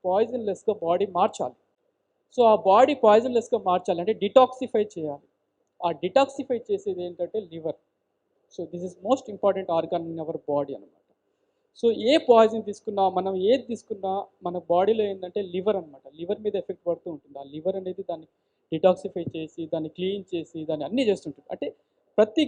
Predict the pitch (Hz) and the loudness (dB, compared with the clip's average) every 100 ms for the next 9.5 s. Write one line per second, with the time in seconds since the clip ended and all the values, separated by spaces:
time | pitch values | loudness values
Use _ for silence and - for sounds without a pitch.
0 | 247 226 240 262 208 202 277 302 285 240 | 4 4 2 2 2 2 4 4 6 6
1 | 247 240 240 226 226 - - - 196 190 | 6 2 2 2 -4 -6 -6 -2 -2 -2
2 | 196 180 - 175 160 170 165 170 165 180 | -8 -10 -8 -8 -6 -6 -4 -4 0 2
3 | 185 185 190 - 175 165 160 160 170 170 | 4 2 -2 -2 -6 -6 -6 -4 -4 -2
4 | 185 165 151 175 214 190 170 165 151 196 | -4 -4 -8 -12 -10 -10 -12 -14 -10 -10
5 | 170 185 220 196 214 220 170 - - 175 | -4 -2 -2 -2 -2 -2 -8 -10 -10 -10
6 | - 139 _ - _ _ _ _ - 240 | -10 -10 _ -20 _ _ _ _ -14 -8
7 | 254 208 277 285 285 196 226 - 277 269 | -6 0 0 0 -6 -6 -8 -4 -2 0
8 | - 208 208 247 208 180 196 214 220 247 | 0 0 -2 -4 -8 -8 -8 -4 0 0
9 | 240 185 165 165 | -2 -8 -6 -6